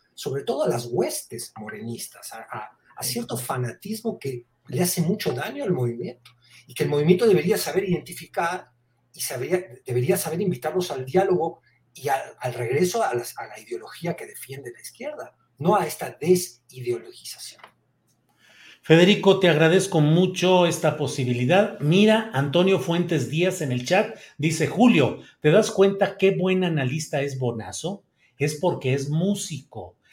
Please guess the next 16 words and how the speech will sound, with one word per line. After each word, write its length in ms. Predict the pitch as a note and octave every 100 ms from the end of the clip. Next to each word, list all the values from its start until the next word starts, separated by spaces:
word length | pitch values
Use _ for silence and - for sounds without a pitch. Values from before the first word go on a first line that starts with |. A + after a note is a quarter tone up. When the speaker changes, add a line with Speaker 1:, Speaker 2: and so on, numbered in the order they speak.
| -
Speaker 2:
es 260 | D#3 F3 -
<laughs> 60 | -
fresco 640 | D#3+ G3 G3+ - D#3+ C3+
y 80 | C3+
no 180 | E3
viciado 760 | F#3 E3+ - E3+ F3 D#3+ F3+ F3+ - - D3
en 160 | C#3+
la 220 | C#3+ C#3
perorata 840 | C#3+ C#3 C3+ C3+ D#3 F#3 F#3 F3+ G3
opinocrática. 1400 | D#3 C3+ - C#3 C3+ C3 D3+ E3+ F#3 F#3+ F#3 - F#3+ G3 - _ -
Invítalo 520 | C#3+ C#3+ G3 G3+ F#3
a 40 | D3+
las 160 | C#3+
mesas 320 | D#3 F3 F3+ C#3+
de 80 |
periodistas, 800 | D3+ C3+ C#3+ G3 G3+ - D3+ -